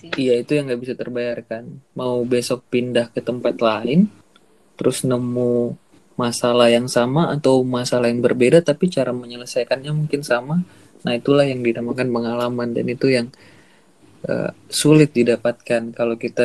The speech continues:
Speaker 2: dikit-dikit nyerah, dikit-dikit nyerah. Kayak gitu.
Speaker 1: Mm-mm. Bener banget.
Speaker 2: Nah, ada tips-tips lain juga nih, Stel, yang istilahnya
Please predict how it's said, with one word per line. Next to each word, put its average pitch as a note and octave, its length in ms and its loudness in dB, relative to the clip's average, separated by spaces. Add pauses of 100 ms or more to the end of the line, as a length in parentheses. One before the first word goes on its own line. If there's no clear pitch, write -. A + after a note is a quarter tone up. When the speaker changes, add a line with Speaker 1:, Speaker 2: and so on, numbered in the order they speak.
Speaker 2:
dikit-dikit A#2 560 -2 (920)
nyerah, A2 320 2 (100)
dikit-dikit A#2 540 -4
nyerah. A2 340 -6 (720)
Kayak - 320 -2
gitu. A3+ 180 -4
Speaker 1:
Mm-mm. G3+ 440 -8 (1160)
Bener F#3+ 300 -2
banget. F3+ 320 -6 (560)
Speaker 2:
Nah, B2 320 -6
ada D3+ 320 0 (180)
tips-tips - 480 -4
lain D3+ 220 4
juga F3+ 160 6
nih, F3 160 6
Stel, D3+ 480 -2 (340)
yang C#3 600 -6 (340)
istilahnya E3+ 1040 2